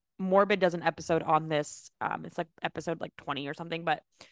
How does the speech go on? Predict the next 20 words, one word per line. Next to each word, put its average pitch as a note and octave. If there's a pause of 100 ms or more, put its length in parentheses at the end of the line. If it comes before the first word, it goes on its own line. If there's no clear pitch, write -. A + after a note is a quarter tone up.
(220)
she C4+
was B3+
in A#3
there C4
for B3
a G3+
significant F#3+
amount E3+
of E3+
time. E3+
And E3+
she, E3+
when E3+
she F#3
was E3+
re-, F3
released, E3+
she, E3+
like, C#3+
had D#3